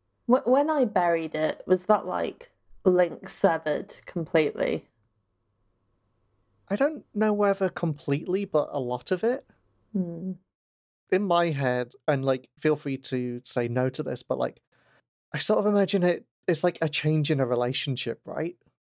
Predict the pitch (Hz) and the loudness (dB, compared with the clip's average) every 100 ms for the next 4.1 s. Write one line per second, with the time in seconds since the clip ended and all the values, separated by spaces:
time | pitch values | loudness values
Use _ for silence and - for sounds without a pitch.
0 | _ _ _ _ _ _ - 151 139 160 | _ _ _ _ _ _ 0 2 2 0
1 | 143 151 135 127 120 120 120 - 135 - | 0 -2 2 2 2 0 -2 -2 -2 0
2 | 135 127 131 127 123 127 127 135 - 123 | 0 0 -2 -2 -4 -2 -2 -4 -8 -10
3 | - 131 120 - 120 131 123 139 127 127 | -8 -6 -8 -6 0 0 0 -2 -2 -4
4 | 123 | -6